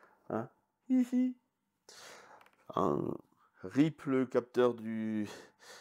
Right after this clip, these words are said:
de la caméra. Là, je peux rajouter un peu de blanc, plus de blanc, encore plus de blanc.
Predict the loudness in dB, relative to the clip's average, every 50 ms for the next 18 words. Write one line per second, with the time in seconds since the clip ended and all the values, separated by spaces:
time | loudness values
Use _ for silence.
0 | -20 _ _ 0 0 0 4 2 2 2 2 2 2 2 0 0 -4 -4 2 4
1 | 6 6 6 4 2 -4 _ _ -20 -20 -20 _ -4 -2 -2 0 -2 -4 -4 -2
2 | -2 -2 -2 -8 _ _ 2 2 2 2 -4 _ -2 0 0 0 -2 -2 2 4
3 | 4 4 2 -2 -8 _ _ _ _ _ _ _ _ _ _ _ _ _ _ -2
4 | -2 0 2 0 0 2 2 2 2 2 -2 -6 _ 0 0 2 4 2 0 0
5 | 0 -6 -8 -2 0 0 0 2 2 2 2 2 -2